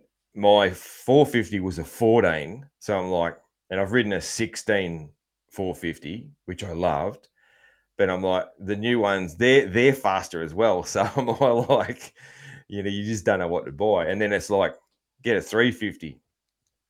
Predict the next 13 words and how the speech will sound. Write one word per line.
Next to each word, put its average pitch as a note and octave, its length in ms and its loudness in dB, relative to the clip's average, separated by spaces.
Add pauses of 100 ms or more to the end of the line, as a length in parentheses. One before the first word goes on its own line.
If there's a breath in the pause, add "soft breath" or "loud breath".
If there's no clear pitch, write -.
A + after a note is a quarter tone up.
(120)
But F#2+ 140 -10
three B2 260 2
fifties G#2 440 -4
in F#2 80 -12
Australia F2 420 -4
hold F2 300 -4
their E2 100 -6
value D#2+ 480 -6 (160)
fucking D2+ 260 -10
ridiculous, C#2+ 680 -12
you - 60 -20
know, D2 240 -14
like, C#2 120 -12